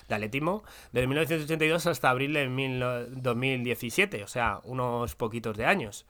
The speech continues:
Y bueno, eh, pues gran entendido del atletismo y el, em, comentando atletismo hasta dos mil veinte estuvo en televisión española.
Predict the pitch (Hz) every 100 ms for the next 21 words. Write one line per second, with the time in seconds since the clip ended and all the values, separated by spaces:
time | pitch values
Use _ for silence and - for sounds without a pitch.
0 | - - - - 127 117 104 101 107 104
1 | - 120 110 101 95 - - 98 131 135
2 | 120 120 123 120 117 110 113 127 123 156
3 | 151 117 107 95 90 _ _ - 127 117
4 | 135 143 143 139 160 180 175 160 180 151
5 | 139 135 135 120 110 104 - 117 101 101
6 | _ 127 117 110 104 120 113 110 120 110
7 | 104 95 90 -